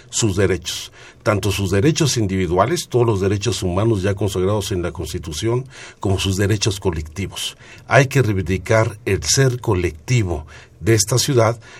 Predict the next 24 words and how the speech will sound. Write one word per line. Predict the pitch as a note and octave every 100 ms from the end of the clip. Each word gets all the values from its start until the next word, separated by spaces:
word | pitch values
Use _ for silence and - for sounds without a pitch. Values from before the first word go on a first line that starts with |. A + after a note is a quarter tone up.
| -
para | G2 F2+
que | - F2+
la |
ciudad | F2 G2+ F2+
pueda | A#2 G#2+
ser | G2 G2+
apropiada | G2 - E2 D#2+ G2+ F#2 E2
por | - D2+
los | D2+
propios | F2+ - D#2
ciudadanos. | D#2+ C#2 D2+ - - - - - - -
Y | G#2+
creo | - C#3 C#3
que | C3 A2 G#2+ F#2 G#2
esta, | G2+ C#3+ A#2 G2
esta | G2 - A2+
Constitución | A2 - A#2 A#2 C3 B2 A2+
no | G#2
solamente | F#2+ B2 A2+ A2 G#2 A#2 A2 A2 - - -
que | -
es | F#2+
una | A2+ G#2
Constitución | F#2+ E2+ F#2 F2+ E2 G2+ G2+ G#2+ F#2+
garantista, | F2+ E2+ F2 E2+ B2 A#2 - B2